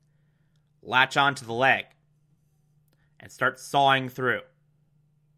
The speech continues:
And you get that, like, Star Wars moment of almost there, almost there, as this mech is sort of breaking out of its little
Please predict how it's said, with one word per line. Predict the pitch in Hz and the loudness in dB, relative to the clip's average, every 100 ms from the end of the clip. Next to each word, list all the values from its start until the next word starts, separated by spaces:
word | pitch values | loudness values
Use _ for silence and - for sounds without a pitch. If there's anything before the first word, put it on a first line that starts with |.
| _ _ _ _ _ _ _ _ - | _ _ _ _ _ _ _ _ -6
And | 135 | -4
you | 131 | 0
get | 151 | 2
that, | 151 139 | 2 2
like, | 135 - | 0 -2
Star | - 143 139 135 | 0 4 4 4
Wars | 117 110 95 98 - | 0 -4 -6 -12 -10
moment | 123 113 98 95 | -10 -10 -12 -12
of | 110 104 - - _ - | -12 -12 -18 -20 _ -14
almost | 139 131 131 135 - | -10 -6 -4 -4 -4
there, | 156 147 139 117 101 _ _ _ _ _ | -2 0 0 -2 -4 _ _ _ _ _
almost | - 165 165 165 156 147 | 0 0 2 2 0 -2
there, | 139 156 151 123 101 92 _ _ _ - | -2 2 4 2 -2 -8 _ _ _ -2
as | 131 147 139 | 2 2 0
this | 151 147 | -6 -6
mech | 143 156 147 120 - - | -4 2 2 2 -4 -10
is | 120 | -10
sort | - 135 123 | -4 -2 -2
of | |
breaking | 117 147 131 131 | 0 0 0 0
out | 127 | 0
of | 117 | -2
its | - | -8
little | 139 120 113 | -8 -6 -8